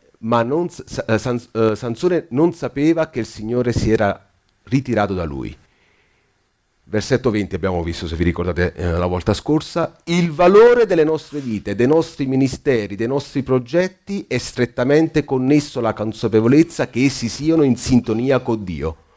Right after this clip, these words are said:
La disciplina correttiva su Sansone, quando si ignorano i segnali di avvertimento, gli avvertimenti di Dio dovranno diventare più forti e chiari.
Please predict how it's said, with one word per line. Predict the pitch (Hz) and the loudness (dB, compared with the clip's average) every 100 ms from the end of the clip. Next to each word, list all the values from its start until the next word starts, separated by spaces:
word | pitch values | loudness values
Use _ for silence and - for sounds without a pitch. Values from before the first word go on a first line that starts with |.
| _ _ _ _ _ | _ _ _ _ _
La | 101 | -6
disciplina | 104 - 123 156 139 117 | -6 -8 -10 -4 -2 -2
correttiva | 117 120 - 147 - | 0 -2 -2 -4 -4
su | 117 | -4
Sansone, | 110 143 139 - 175 202 196 196 | -4 -2 -2 -2 0 2 0 -6
quando | - 113 110 104 | -4 -2 -2 -8
si | 113 | -8
ignorano | 113 127 117 98 98 | -2 2 2 2 -2
i | |
segnali | 95 110 117 107 | -4 -4 -4 -4
di | 101 | -6
avvertimento, | 95 104 - 135 147 165 160 | -6 -8 -8 -6 -4 -4 -4
gli | 104 | -4
avvertimenti | 95 92 113 107 95 | -4 -6 -2 0 0
di | 117 95 | 0 2
Dio | 90 | 2
dovranno | 87 87 92 | 2 -2 -2
diventare | 87 98 92 80 80 | -2 -4 -4 -4 -4
più | - | -4
forti | 92 76 73 - | -6 -6 -8 -8
e | 78 - | -10 -6
chiari. | 85 - 85 | -6 -6 -6